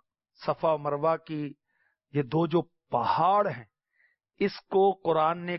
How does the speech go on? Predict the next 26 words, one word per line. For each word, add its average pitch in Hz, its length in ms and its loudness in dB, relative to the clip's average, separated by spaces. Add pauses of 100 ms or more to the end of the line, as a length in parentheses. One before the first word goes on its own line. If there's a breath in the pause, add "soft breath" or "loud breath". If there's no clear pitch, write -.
کہا 160 360 0 (560)
کہ 165 60 -2 (100)
یہ 185 220 4 (120)
اللہ 175 560 0 (120)
کی 208 180 -6
نشانیوں 185 760 -4
میں 151 160 -8
سے۔ - 160 -16 (960)
جی 170 120 2
ہاں، 151 120 0 (460)
ان 190 220 0
الصفا 190 760 0
والمروۃ 170 880 -2
من 160 220 -6
شعائر 165 680 0
اللہ، 139 420 -2 (680 soft breath)
فمن 214 360 0 (120)
حج 226 280 0
البیت 214 460 0
واعتمر 220 920 0
فلا 226 260 2 (120)
جناح 208 440 2 (120)
علیہ 226 500 0
ان 220 200 0
یطوف 220 720 2 (120)
بہما 190 680 -2